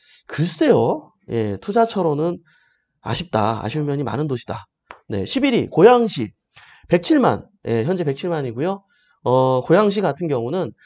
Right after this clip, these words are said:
삼만 구천 명이나 늘었어요. 삼만 구천 명이나. 예, 많이 늘었죠. 예. 고양시 근데 워낙에 막혀가지고, 아, 워낙에 막혀. 아니, 뭐, 하여간 옛날부터 일산이, 고양시가 거기가 생긴, 생긴 이래로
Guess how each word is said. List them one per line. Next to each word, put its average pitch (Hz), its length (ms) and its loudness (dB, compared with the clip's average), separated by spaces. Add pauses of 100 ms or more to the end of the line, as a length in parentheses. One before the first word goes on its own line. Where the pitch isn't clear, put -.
(180)
삼만 294 400 0
구천 277 320 0
명이나 220 300 2
늘었어요. 113 360 -6
삼만 170 280 -6
구천 120 280 -6
명이나. 92 260 -10 (640)
예, 107 120 -2
많이 131 180 4
늘었죠. - 380 -2 (580)
예. 95 160 -10 (520)
고양시 160 320 4
근데 135 140 -2
워낙에 247 480 2
막혀가지고, 143 600 -4 (600)
아, 185 60 4
워낙에 339 680 8
막혀. 143 400 -2 (760)
아니, 233 340 2
뭐, 180 140 -2
하여간 247 280 4
옛날부터 196 760 2 (120)
일산이, 240 580 -2
고양시가 214 580 2
거기가 165 300 0
생긴, 262 420 -2 (100)
생긴 226 320 0
이래로 135 500 2